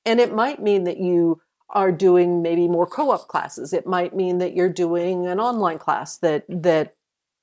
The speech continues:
you didn't think about with the, the first ones. It might mean, um, if you had the oldest ones, maybe grandparents were able to help, uh,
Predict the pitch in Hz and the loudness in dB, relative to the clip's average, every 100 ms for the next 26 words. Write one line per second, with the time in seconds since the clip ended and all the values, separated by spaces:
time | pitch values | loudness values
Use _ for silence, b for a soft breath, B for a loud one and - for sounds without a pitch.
0 | _ _ 240 226 202 208 185 202 214 196 | _ _ 2 4 8 8 8 2 2 6
1 | 185 - 185 - 175 170 - 180 180 196 | 6 6 0 6 8 8 4 -4 0 -2
2 | 185 156 143 131 143 _ _ _ - 214 | -2 -6 -6 -6 -12 _ _ _ 0 0
3 | 214 214 208 214 208 196 196 B B _ | 4 2 2 2 2 2 0 B B _
4 | 214 - 226 226 214 220 - 240 233 214 | -16 -4 -2 -2 -2 -4 -4 -6 -2 -2
5 | 202 208 202 _ _ _ _ _ _ _ | 2 0 -2 _ _ _ _ _ _ _
6 | _ _ _ _ - 185 196 185 202 254 | _ _ _ _ -12 0 4 4 6 6
7 | 254 254 - 208 202 202 202 202 196 - | 6 0 0 0 2 2 0 -2 -6 0
8 | 214 214 214 180 196 214 233 - 226 208 | 2 2 -2 0 0 0 -4 -6 -4 -2
9 | 196 - 196 196 190 185 - _ _ - | -4 -6 0 2 2 0 -4 _ _ 2
10 | 214 202 196 202 208 185 - 190 185 190 | 4 4 0 0 0 0 2 6 6 4
11 | _ _ _ _ _ - 202 185 170 165 | _ _ _ _ _ 4 6 8 8 6